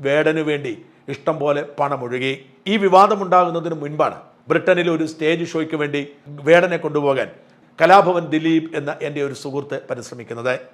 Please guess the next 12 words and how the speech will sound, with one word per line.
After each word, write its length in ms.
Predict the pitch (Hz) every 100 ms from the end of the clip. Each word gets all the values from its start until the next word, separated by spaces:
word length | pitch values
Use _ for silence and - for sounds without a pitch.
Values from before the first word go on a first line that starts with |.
| _ -
ദിലീപ് 460 | 151 165 185 165 170 160
കലാഭവൻ 500 | 180 185 180 175 165
നവാസ് 400 | 160 180 185 185
അടക്കമുള്ള 360 | 165 170 165
ഒരു 120 | 156
സംഘത്തെ 480 | 143 151 156 156 107 - - _ 147
യു 80 |
കെയിലേക്ക് 340 | 156 165 160 156
കൊണ്ടുപോരാനുള്ള 840 | 151 147 143 147 147 139 139 -
ശ്രമത്തിലായിരുന്നു. 720 | - 135 123 123 120 120 123 123 - _ _ _ -
അതിനുവേണ്ടി 440 | 165 185 190 180 175
പലവട്ടം 580 | 170 165 175 170 127